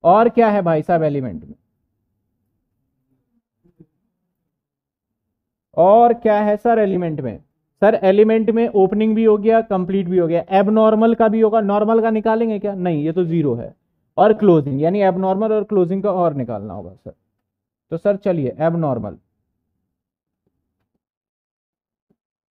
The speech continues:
क्या क्या लगा? मटेरियल,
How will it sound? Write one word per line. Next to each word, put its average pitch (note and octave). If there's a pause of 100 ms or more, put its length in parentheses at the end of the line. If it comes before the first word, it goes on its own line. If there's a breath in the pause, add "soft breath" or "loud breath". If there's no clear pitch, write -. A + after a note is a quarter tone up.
(680)
क्या F3+
क्या G#3
लगा? G#3 (2000)
मटेरियल, F#3+